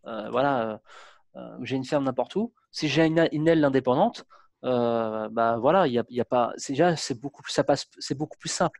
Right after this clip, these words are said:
déjà, de faire ça. Ensuite, euh, c'est sûr que si c'est, euh, dans le cadre où c'est peut-être un peu plus, plus, plus petit, c'est peut-être un peu compliqué, euh, mais en tout cas, s'il y a des ailes indépendantes, en tout cas, ça peut être une piste. On, on dit pas que ça va être facile, hein. Rien n'est facile dans la vie, surtout dans cette période.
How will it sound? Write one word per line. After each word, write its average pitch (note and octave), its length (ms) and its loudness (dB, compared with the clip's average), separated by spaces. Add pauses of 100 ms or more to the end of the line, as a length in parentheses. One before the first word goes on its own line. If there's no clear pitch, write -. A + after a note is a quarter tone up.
déjà, B2+ 160 -4
de B2 60 -16
faire - 160 -10
ça. - 180 -10 (540)
Ensuite, F#3 360 -4
euh, A#2+ 400 2 (380)
c'est - 120 -4
sûr F#3 160 -2
que - 40 -8
si - 100 -4
c'est, C#3+ 240 4
euh, B2 160 4
dans B2+ 140 0
le C3 60 -4
cadre D3+ 200 0
où C3+ 60 -4
c'est B2+ 180 -8
peut-être B2+ 220 -8
un C3+ 80 0
peu C3 100 -10
plus, - 220 -20
plus, C#3 140 -12
plus - 360 -8
petit, C#3+ 200 -8
c'est - 120 -14
peut-être C#3 140 -4
un C3+ 80 -2
peu C3+ 140 -10
compliqué, C#3 480 -6
euh, B2 120 -4 (540)
mais B2+ 140 0
en C3 80 0
tout - 80 -14
cas, F3+ 100 4
s'il - 160 4
y - 20 8
a C#3+ 40 6
des C#3 160 4
ailes D#3 100 6
indépendantes, C#3+ 640 0
en B2+ 80 -10
tout - 80 -12
cas, F3+ 100 -4
ça D#3 140 -2
peut - 80 2
être D3+ 100 0
une D#3+ 140 -8
piste. - 300 -12 (440)
On, F#3+ 160 2
on G3+ 160 2
dit G#3 100 4
pas B3+ 100 6
que A#3+ 40 2
ça G#3 120 4
va E3 40 2
être F3 80 0
facile, G#3+ 300 2
hein. F#3+ 120 2 (140)
Rien F3+ 200 4
n'est A#3 100 2
facile G3 260 0
dans D#3+ 80 4
la C3 120 2
vie, A#2+ 120 -8
surtout F#3+ 240 -4
dans F3+ 80 2
cette D#3+ 160 -2
période. B2+ 340 -2